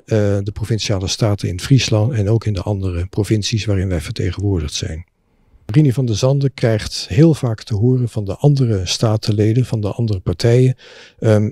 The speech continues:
"Het was een uitstekend verhaal. Ik bedoel, we zijn het niet eens met alles wat je zegt, maar wat je zegt is hartstikke consequent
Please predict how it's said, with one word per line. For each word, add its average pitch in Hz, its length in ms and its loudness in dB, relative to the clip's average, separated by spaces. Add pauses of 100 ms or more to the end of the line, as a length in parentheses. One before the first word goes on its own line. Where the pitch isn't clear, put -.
"Het - 160 -6
was 113 180 2
een 110 80 -2
uitstekend 127 580 2
verhaal. 117 520 -6 (120)
Ik 147 60 -12
bedoel, 110 320 -2
we 113 80 -2
zijn 117 240 2
het 101 120 -2
niet 139 160 4
eens 127 360 0
met 127 160 -4
alles 123 240 -2
wat 110 160 -2
je 110 60 0
zegt, 117 280 -2
maar 98 140 -2
wat 131 200 2
je 147 100 2
zegt 123 280 -2
is 113 220 -6
hartstikke - 600 -2
consequent 110 760 -4